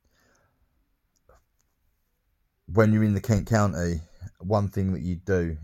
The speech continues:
is you represent the league that you play in. And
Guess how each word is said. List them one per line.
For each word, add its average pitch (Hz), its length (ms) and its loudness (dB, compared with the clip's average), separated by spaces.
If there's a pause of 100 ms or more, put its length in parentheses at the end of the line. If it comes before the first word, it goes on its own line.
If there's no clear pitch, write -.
is 78 120 -12
you 92 160 -4
represent 90 680 -4 (640)
the 87 80 -2
league 90 500 0
that - 80 -12
you 87 160 -2
play 90 280 -2
in. 76 220 -6 (1900)
And 82 600 -4